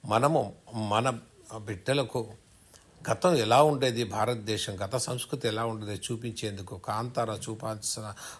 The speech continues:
అవసరం ఎంతైనా ఉంది. ఈ సినిమా ప్రే-, రేట్లు పెంచకపోయినా కూడా, ఈ సినిమా స్పెషల్ షోలు వేయకపోయినా కూడా, ఈరోజు దాదాపు భారతదేశం అంతా, ప్రపంచంలో అనేకులు ఈ సినిమా గురించి చర్చిస్తున్నారు. రెండు రోజుల్లోనే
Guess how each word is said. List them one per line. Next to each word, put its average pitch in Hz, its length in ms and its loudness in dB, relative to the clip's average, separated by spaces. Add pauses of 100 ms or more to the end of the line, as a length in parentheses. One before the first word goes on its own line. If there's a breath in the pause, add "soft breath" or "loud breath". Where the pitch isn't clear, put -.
అవసరం 110 380 0
ఎంతైనా 107 380 0
ఉంది. 98 380 -6 (400 loud breath)
ఈ 110 80 0
సినిమా 123 500 2 (340 loud breath)
ప్రే-, 117 180 4
రేట్లు 123 400 4
పెంచకపోయినా 113 640 0
కూడా, 110 400 -4 (420 loud breath)
ఈ 117 120 2
సినిమా 127 540 2 (220 loud breath)
స్పెషల్ 139 420 2
షోలు 123 260 0
వేయకపోయినా 113 580 -2
కూడా, 101 400 -2 (360 loud breath)
ఈరోజు 110 500 2 (280 loud breath)
దాదాపు 123 440 6
భారతదేశం 113 760 0
అంతా, 101 280 -4
ప్రపంచంలో 117 640 -2
అనేకులు 110 680 0 (320 loud breath)
ఈ 113 80 2
సినిమా 113 280 0
గురించి 104 380 0
చర్చిస్తున్నారు. 98 680 -4
రెండు 117 220 0
రోజుల్లోనే 127 560 2